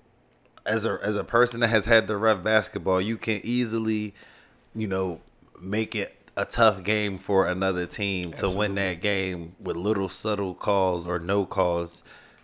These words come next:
Speaker 1: just throughout the game. And, you know, so, you know, the refs coming in with the clear head and the, you know what I'm saying, being in the bubble. That shit matter. Like, uh, the, the bubble is a different style of basketball. Like, I be saying as a basketball purist, I love this shit. Like,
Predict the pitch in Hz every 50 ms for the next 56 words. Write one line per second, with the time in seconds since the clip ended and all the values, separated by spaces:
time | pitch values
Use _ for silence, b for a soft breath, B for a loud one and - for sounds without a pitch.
0 | B B B _ - - 104 110 95 - - - 98 85 95 98 101 95 92 -
1 | - 92 85 87 95 98 101 95 95 87 85 85 82 87 85 85 85 85 82 80
2 | 78 78 _ b b b b b b b _ - 113 120 113 95 98 107 110 104
3 | - - 110 101 98 92 - - - 98 113 104 104 107 104 104 95 113 135 143
4 | 143 - - - 110 107 107 104 107 107 104 101 87 - 95 101 - - 98 -
5 | - - 110 107 107 104 95 101 104 101 98 95 95 95 85 87 90 90 90 90
6 | 90 87 87 87 B B B B B B B B - 92 92 95 92 - - 104
7 | 98 95 92 85 95 95 95 92 95 92 87 87 82 85 87 80 76 78 80 90
8 | 107 113 110 - 110 98 90 98 107 113 104 90 85 82 85 85 85 - - 85
9 | 87 85 - 92 85 76 90 85 80 98 113 123 123 123 120 113 107 101 95 87
10 | 87 90 87 - - 107 107 - 107 107 98 - - 107 101 101 98 95 90 82
11 | 90 90 95 98 - 101 92 85 87 87 82 76 76 78 76 73 - _ _ _
12 | _ B B B B B B - 101 107 107 101 - - 104 101 95 95 85 85
13 | 76 76 98 104 101 - - 98 90 98 95 87 - - 101 107 107 101 92 -
14 | 87 113 110 101 95 104 110 113 110 101 104 101 95 - - 104 - 82 92 90
15 | 87 85